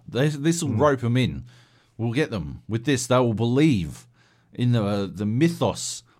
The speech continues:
Speaker 1: of our elder gods. This is exactly what we need. Finally, we can do this.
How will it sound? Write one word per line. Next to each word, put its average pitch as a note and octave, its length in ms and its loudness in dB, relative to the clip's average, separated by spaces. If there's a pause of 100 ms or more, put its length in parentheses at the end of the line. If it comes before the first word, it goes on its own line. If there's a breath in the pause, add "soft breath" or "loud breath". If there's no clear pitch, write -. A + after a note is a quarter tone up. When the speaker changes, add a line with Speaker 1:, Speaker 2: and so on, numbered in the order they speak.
(160 soft breath)
Speaker 1:
of A#2 120 -2
our C3 240 2
elder C#3 280 2
gods. B2 560 0
This D3+ 200 -6
is C#3 120 -4
exactly C#3+ 480 -2
what C#3+ 180 -2
we C3 80 -4
need. A#2 300 0
Finally, D#3+ 500 4
we G#2+ 140 2
can A2 140 0
do D3+ 200 6
this. - 340 0